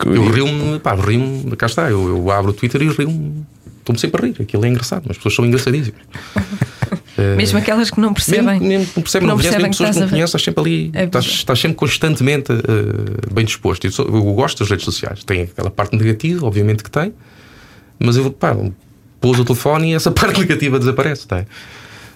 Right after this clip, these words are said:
Speaker 1: Eh, para mim, no meu caso,
Speaker 2: Consegues não
Speaker 1: eh,
Speaker 2: ficar chateado com isso?
Speaker 1: Consigo, consigo.
Speaker 2: Não.
Speaker 1: Já fiquei chateado algumas vezes. Eh, eh, nunca comigo. Eh, eh, sei lá, t-, pessoas nos meus comentários, há uma pessoa que está a ser extremamente mal educada para outra.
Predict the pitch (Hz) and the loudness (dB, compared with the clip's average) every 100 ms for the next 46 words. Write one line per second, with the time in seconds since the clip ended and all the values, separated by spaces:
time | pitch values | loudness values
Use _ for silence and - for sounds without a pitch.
0 | - 107 92 92 - 120 139 113 113 120 | -10 -4 -4 -2 0 2 4 4 4 2
1 | 98 87 90 - - - 98 107 98 117 | 0 -2 -6 -16 -14 -4 0 0 2 2
2 | 104 104 107 101 98 95 82 - - 117 | 2 2 2 0 0 -2 -2 -8 -4 -2
3 | - 95 - 92 82 - - - 139 - | -2 -2 0 0 0 -4 -16 -2 -2 0
4 | 139 - 117 143 135 123 139 120 98 90 | 0 0 2 2 2 2 2 2 2 0
5 | 80 - - - - - _ _ - 98 | -2 -10 -16 -20 -20 -20 _ _ -8 -2
6 | 95 92 101 95 92 - 127 151 147 127 | -2 0 0 0 0 2 2 2 2 2
7 | 113 95 - - - 107 104 104 101 98 | 2 0 -8 -12 -4 -2 -2 -2 -2 -2
8 | 98 101 - - - 101 87 - 123 - | -2 -6 -8 -6 -2 -2 -2 -10 -12 -4
9 | 107 110 117 123 127 123 117 113 120 131 | 0 4 4 4 4 2 2 2 2 0
10 | 135 135 - - - - - - 104 104 | 0 -4 -10 -16 -20 -20 -12 -2 0 2
11 | 107 135 120 110 117 - 110 110 107 101 | 0 -2 -2 -2 -2 -2 0 0 0 -2
12 | - 101 92 101 90 90 | -2 -4 -2 0 0 -2